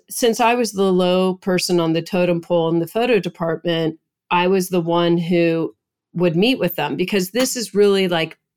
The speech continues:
back in the days when nobody had websites. The only way to show your work was to have a portfolio.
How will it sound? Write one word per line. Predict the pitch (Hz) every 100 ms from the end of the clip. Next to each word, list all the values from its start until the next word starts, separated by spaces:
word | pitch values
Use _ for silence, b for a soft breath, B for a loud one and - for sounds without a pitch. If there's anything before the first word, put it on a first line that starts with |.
| -
back | 160 180 202
in | 185
the | 170
days | 170 160 160 -
when | 165 151 _ _ -
nobody | 175 175 180 214
had | 185 170 170
websites. | 151 151 - 156 151 - - _ _ _ _ _
The | 208
only | 240 254
way | 208 196
to |
show | 190 202
your | 180 170
work | 180 185 185
was | 165
to | 170
have | 165 160
a | 156
portfolio. | 156 151 - - 147 151 147 -